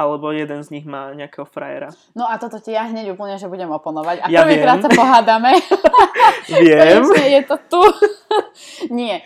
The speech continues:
Speaker 2: Ja som úplne, že príklad toho, že baba môže mať veľa chalanov, fakt, že len kamarátov.
Speaker 1: A nemajú frajerky?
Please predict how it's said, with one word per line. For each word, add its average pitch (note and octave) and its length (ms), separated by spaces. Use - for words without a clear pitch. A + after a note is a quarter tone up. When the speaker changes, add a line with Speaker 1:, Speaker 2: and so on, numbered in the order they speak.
Speaker 2:
Ja C4 160
som C4 180
úplne, C4+ 400
že G3+ 160
príklad G#3+ 480
toho, F3 640
že F#3 460
baba G3+ 400
môže A3 400
mať F3+ 320
veľa G#3+ 320
chalanov, E3+ 480
fakt, B3 240
že G3+ 100
len F3 220
kamarátov. D3 880
Speaker 1:
A E3+ 80
nemajú D#3 320
frajerky? D#3+ 560